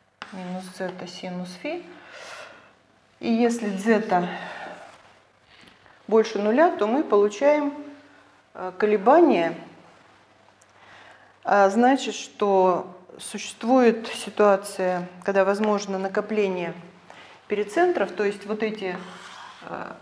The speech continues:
линии апсид, они близки для разных,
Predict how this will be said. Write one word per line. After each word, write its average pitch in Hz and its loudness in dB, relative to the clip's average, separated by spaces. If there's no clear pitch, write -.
линии 190 -2
апсид, - -6
они 185 -6
близки 208 -6
для 185 0
разных, 180 -2